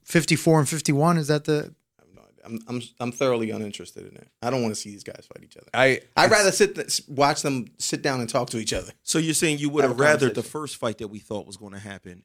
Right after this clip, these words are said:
Speaker 4: and it didn't happen. Instead, he ended up going on Mike Tyson's podcast. We're talking
Speaker 3: What was
Speaker 4: about
Speaker 2: Is that what
Speaker 3: the first
Speaker 2: happened?
Speaker 3: fight?
Speaker 4: Yeah, he
Speaker 3: What was the
Speaker 4: w-,
Speaker 3: first
Speaker 4: he was
Speaker 3: fight?
Speaker 4: gonna, "Let's go, champ."
Speaker 3: Oh, Tyson and Shannon Briggs?
Speaker 4: Yeah. So
Speaker 2: Oh,
Speaker 4: you
Speaker 2: yeah?
Speaker 4: would have rather have
Speaker 2: Nah,
Speaker 4: seen
Speaker 2: I
Speaker 4: Cannon?
Speaker 2: don't wanna see that either. But I'd rather
Speaker 1: How
Speaker 3: I don't
Speaker 1: old's
Speaker 3: wanna
Speaker 1: Shannon?
Speaker 3: Huh?
Speaker 1: 'Cause he still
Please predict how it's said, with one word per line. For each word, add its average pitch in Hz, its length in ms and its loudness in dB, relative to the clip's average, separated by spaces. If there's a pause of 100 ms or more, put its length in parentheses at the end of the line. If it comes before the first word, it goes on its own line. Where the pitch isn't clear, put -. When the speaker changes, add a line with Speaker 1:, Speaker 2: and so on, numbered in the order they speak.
Speaker 4:
and 101 160 -18
it 98 80 -20
didn't 107 220 -6
happen. 98 300 -10
Instead, 98 340 -10
he 95 120 -14
ended 92 200 -18
up 107 100 -20
going 98 240 -14
on 95 140 -20
Mike 95 160 -18
Tyson's 95 340 -14
podcast. - 640 -20 (640)
We're 110 60 -18
talking 101 280 -10
Speaker 3:
What 98 80 -6
was 98 80 -4
Speaker 4:
about - 0 -
Speaker 2:
Is 117 40 -4
that 127 120 0
what - 20 -2
Speaker 3:
the 139 60 0
first 151 60 -4
Speaker 2:
happened? 151 220 -8
Speaker 3:
fight? - 40 -20 (560)
Speaker 4:
Yeah, 104 220 -14 (200)
he 127 120 -12
Speaker 3:
What 113 80 -14
was 87 80 -16
the - 60 -20
Speaker 4:
w-, - 0 -
Speaker 3:
first 95 140 -4
Speaker 4:
he 113 40 -10
was 110 80 -12
Speaker 3:
fight? 117 220 -14
Speaker 4:
gonna, 240 100 0
"Let's 254 140 6
go, 269 180 8
champ." 240 360 6 (360)
Speaker 3:
Oh, 92 140 0
Tyson 110 340 2
and 101 60 -4
Shannon 107 240 0
Briggs? 123 300 0 (120)
Speaker 4:
Yeah. 127 180 -6 (200)
So - 160 -4
Speaker 2:
Oh, - 20 4
Speaker 4:
you 123 60 2
Speaker 2:
yeah? 123 80 2
Speaker 4:
would 113 60 -2
have 113 80 -6
rather 113 340 -8 (160)
have 123 100 -8
Speaker 2:
Nah, 151 100 -2
Speaker 4:
seen 110 320 -10
Speaker 2:
I - 40 -20
Speaker 4:
Cannon? 131 200 -8
Speaker 2:
don't 143 80 -4
wanna 135 120 -4
see 131 100 -4
that 110 160 -2
either. 104 180 -12 (400)
But 110 120 -8
I'd 117 80 0
rather 120 180 4
Speaker 1:
How 196 60 8
Speaker 3:
I - 80 12
don't 190 80 10
Speaker 1:
old's 180 100 10
Speaker 3:
wanna 160 60 8
Speaker 1:
Shannon? 165 420 4 (420)
Speaker 3:
Huh? 156 160 -2 (400)
Speaker 1:
'Cause 220 80 -4
he 330 100 4
still 214 220 6